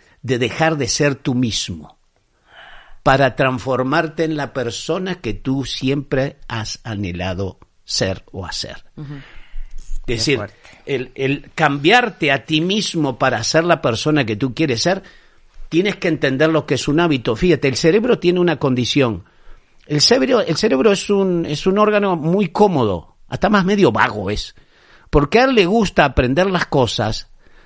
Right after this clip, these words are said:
Speaker 1: en forma rutinaria para luego no tener que pensar. Es decir, aquí hay un vaso y yo no digo vaso cada,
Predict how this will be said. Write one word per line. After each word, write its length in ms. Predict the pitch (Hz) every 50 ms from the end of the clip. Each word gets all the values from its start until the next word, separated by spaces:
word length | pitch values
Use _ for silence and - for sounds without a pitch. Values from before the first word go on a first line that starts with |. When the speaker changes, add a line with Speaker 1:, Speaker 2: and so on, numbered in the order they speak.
| _ - -
Speaker 1:
en 160 | 127 123 110
forma 360 | - 180 196 190 170 143 127
rutinaria 840 | 127 160 190 190 - 202 185 175 170 156 143 131 135 135 127 127 -
para 220 | - 143 143 147 151
luego 320 | 160 190 226 214 202 180
no 140 | 165 175 -
tener 300 | 170 151 156 156 147 -
que 140 | - 143 127
pensar. 640 | - 143 139 135 123 - - 165 156 117 87 - - _ _ _ - - - - - - - - -
Es 120 | 135 143 135
decir, 160 | - 175 165
aquí 200 | 175 156 226 240
hay 140 | 262 240 233
un 120 | 226 175
vaso 340 | 160 214 233 185 - - 156
y 100 | 143 139
yo 120 | 135 208 247
no 140 | 226 202
digo 300 | 175 165 156 143 143 110
vaso 420 | 110 135 127 131 - - 147 107 90
cada, 340 | - 131 123 117 107 113